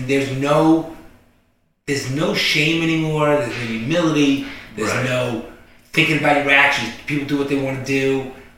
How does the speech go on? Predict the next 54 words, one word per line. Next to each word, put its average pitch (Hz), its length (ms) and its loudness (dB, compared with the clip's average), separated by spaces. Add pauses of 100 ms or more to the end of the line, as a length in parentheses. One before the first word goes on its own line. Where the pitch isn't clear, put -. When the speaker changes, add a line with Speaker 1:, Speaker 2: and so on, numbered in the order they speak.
Speaker 1:
Um, 113 520 -6
it's 160 160 -6
fucking - 320 -4
crazy. - 560 -6 (360)
It's 131 200 -8
crazy. - 340 -4 (680)
Speaker 2:
It's 110 120 -10
Speaker 1:
But 147 100 2
Speaker 2:
a - 20 2
little 113 200 2
worrisome. 110 440 0 (120)
Speaker 1:
it's - 140 -4
a 131 80 2
lot - 300 -2
worrisome. - 340 -10 (240)
All - 80 -2
right, - 80 2
Speaker 2:
Yeah. - 240 0
Speaker 1:
we, 135 80 0
let's, 147 280 2 (280)
we, 127 220 -8
Speaker 2:
I 127 80 6
don't - 100 8
know - 120 6
if - 40 2
we 110 80 4
have 98 100 0
time 101 160 0
for 92 120 -2
a 90 40 -4
Michael. 90 300 -4 (180)
Speaker 1:
We - 100 -8
have - 60 -8
five 131 320 -2
minutes. - 440 -10
Yes. 90 200 -4
Speaker 2:
You 117 80 -2
wanna 120 140 2
just 117 140 -2
do 113 80 -4
five? 107 340 2
I 127 80 4
don't 165 140 4
wanna - 160 2
waste - 240 2
it. 101 80 -2
I 104 100 2
wanna 131 140 2
do 117 80 2
a 113 40 2
whole 113 200 0
thing 160 240 0
for 101 120 -8
it. - 140 -8